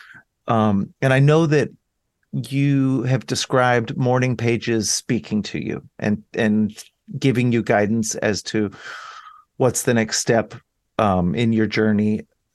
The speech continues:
of creativity. I wonder within, uh, a creative work, as you're writing something, how much are you also experiencing the thing that you're creating and listening to it as it's telling you how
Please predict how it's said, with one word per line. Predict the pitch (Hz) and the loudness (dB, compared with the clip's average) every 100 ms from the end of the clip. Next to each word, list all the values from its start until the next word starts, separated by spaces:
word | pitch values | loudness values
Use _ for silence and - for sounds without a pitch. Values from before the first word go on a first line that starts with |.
| - | -8
of | - - | -4 -4
creativity. | - - 113 104 - 110 92 95 104 - - _ - | -6 -4 0 0 -2 -4 -2 -4 -6 -12 -20 _ -4
I | 131 | 0
wonder | 143 185 180 131 | 2 2 2 0
within, | 117 135 123 165 180 147 123 - _ _ _ _ - - - | 0 0 0 2 4 2 0 -6 _ _ _ _ -8 -8 0
uh, | 107 101 92 82 - | 2 4 2 0 -2
a | 107 | -4
creative | - 135 120 110 107 | -2 0 2 2 0
work, | 98 101 - | 0 -2 -2
as | - 127 117 | 0 0 2
you're | 131 113 | 0 2
writing | 113 117 113 | 2 2 0
something, | 110 110 107 113 107 107 - - - _ _ - | -2 -2 -2 0 0 -2 -6 -20 -20 _ _ -2
how | 135 170 | 2 4
much | 175 160 - - - _ _ - | 4 2 -2 -8 -14 _ _ -2
are | 131 | 0
you | 120 123 131 127 131 | 0 0 2 2 2
also | 120 127 - 147 123 113 107 - - _ _ _ - | 2 2 2 2 2 2 0 -6 -20 _ _ _ -6
experiencing | 139 - - 123 120 117 - 123 113 | -4 -2 0 2 2 0 0 -2 0
the | 113 | 0
thing | 120 117 | 0 0
that | 113 - | 0 -2
you're | 113 107 107 | 0 2 0
creating | 104 - 113 107 107 110 104 | -4 -4 0 2 2 2 0
and | 113 110 | 0 0
listening | 117 113 117 107 | 0 -2 -2 -2
to | 110 123 | -2 0
it | 110 110 | 0 2
as | 95 104 | 0 0
it's | 107 - | -4 -8
telling | - 107 107 | -2 0 2
you | 104 104 101 | 0 -2 -6
how | - 104 98 90 | -8 -2 0 0